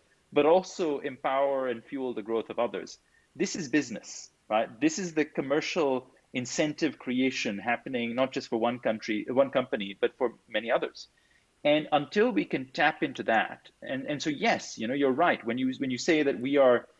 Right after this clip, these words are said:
not only helping companies become more environmentally sustainable, but also helping them make money by doing that,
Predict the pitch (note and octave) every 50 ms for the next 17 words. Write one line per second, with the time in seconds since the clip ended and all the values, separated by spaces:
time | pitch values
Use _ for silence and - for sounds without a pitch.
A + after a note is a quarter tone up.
0 | _ _ _ - A2 A2+ D3 E3+ E3 - E3+ E3 F3 F3 E3 D#3+ C3+ D3 C#3+ C#3
1 | C#3 - - C3 B2+ B2 C#3+ B2+ B2 - - D3 B2+ A#2+ A2+ - - A#2+ - -
2 | C3 A#2+ A#2+ A#2 B2 C3 C#3 B2+ A#2+ G#2+ A#2 A#2 B2 A#2+ B2 A#2+ A#2+ A#2+ A#2+ -
3 | C3 A#2 A#2 A2+ A2 G#2+ G2+ G2 _ _ _ _ - - - G#2+ - - C#3+ E3
4 | F#3+ F#3+ C3 G#2 F2 - - - _ _ _ _ _ _ _ _ _ _ _ -
5 | - C3+ B2+ - C#3 D3 E3+ F#3 F3+ - - F3 C#3 D3+ C#3 - - D3 C3 B2+
6 | B2+ B2+ B2 B2 C3 C#3+ C#3 C#3 - - A#2+ C3 D3+ E3+ D#3+ C#3+ B2 - A#2+ G#2
7 | G#2 F#2 - A#2+ E3 G3 G3 D#3+ - F#2+ D#2 - -